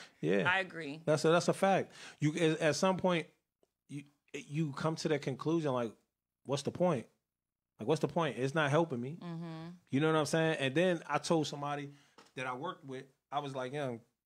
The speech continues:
Speaker 1: you gotta look at it as from a business-minded standpoint. Jeezy,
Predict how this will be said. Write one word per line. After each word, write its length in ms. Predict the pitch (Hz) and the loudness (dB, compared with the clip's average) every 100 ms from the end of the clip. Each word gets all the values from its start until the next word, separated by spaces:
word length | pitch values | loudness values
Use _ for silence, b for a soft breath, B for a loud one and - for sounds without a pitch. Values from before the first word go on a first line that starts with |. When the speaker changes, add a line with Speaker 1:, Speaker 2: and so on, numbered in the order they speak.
| _ _ _ _ _ _ _ _ | _ _ _ _ _ _ _ _
Speaker 1:
you 140 | - 175 | -14 -2
gotta 200 | 175 156 | 2 2
look 200 | 147 151 | 0 0
at 160 | 147 | 0
it 100 | 139 | 2
as 400 | 131 127 123 117 - _ _ _ _ _ _ _ _ _ _ _ _ _ _ _ _ _ _ _ _ - | 2 0 0 -4 -10 _ _ _ _ _ _ _ _ _ _ _ _ _ _ _ _ _ _ _ _ -18
from 260 | - 156 | -4 -2
a 80 | 120 95 _ - | -2 -6 _ 2
business-minded 840 | 165 156 135 120 123 127 131 120 | 4 4 2 0 0 0 0 -2
standpoint. 560 | - 131 120 - 110 - _ b b - | -4 -4 -4 -6 -14 -14 _ b b -12
Jeezy, 440 | 107 160 156 165 | -2 -2 0 -4